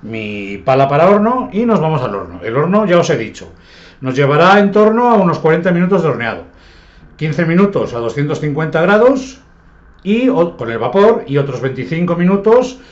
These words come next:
sin el vapor ya, bajando un poco la piedra al suelo del horno, y, eh, a unos doscientos veinte, doscientos treinta grados.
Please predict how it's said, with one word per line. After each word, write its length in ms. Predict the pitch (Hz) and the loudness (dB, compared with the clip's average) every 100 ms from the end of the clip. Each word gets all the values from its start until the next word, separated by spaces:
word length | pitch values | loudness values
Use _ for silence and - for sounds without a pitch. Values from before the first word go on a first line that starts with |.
| - | -12
sin 180 | - 139 | -2 2
el 80 | 190 | 2
vapor 300 | 185 190 170 | 2 2 2
ya, 360 | 180 196 - - - - | 2 2 -2 -16 -20 -16
bajando 360 | - 107 147 151 | -10 -4 -2 -2
un 100 | 147 | 0
poco 220 | 156 151 | 0 0
la 140 | 139 143 | 0 2
piedra 400 | 165 135 - - | 2 0 -4 -12
al 140 | 98 | -14
suelo 220 | - 120 131 | -10 -4 0
del 120 | 151 | 2
horno, 460 | 180 175 196 220 - - _ _ - | 2 2 0 -4 -12 -20 _ _ -6
y, 360 | 185 208 220 - | -2 -2 -2 -6
eh, 380 | 143 120 107 104 | -4 -2 -2 -6
a 60 | |
unos 220 | 113 113 | -6 -8
doscientos 460 | 113 - 147 156 139 | -8 -4 -4 -2 0
veinte, 280 | 151 170 202 | 0 0 2
doscientos 400 | 165 135 131 - | 0 -2 -6 -8
treinta 240 | 110 82 | -10 -12
grados. 380 | 80 - - | -14 -16 -20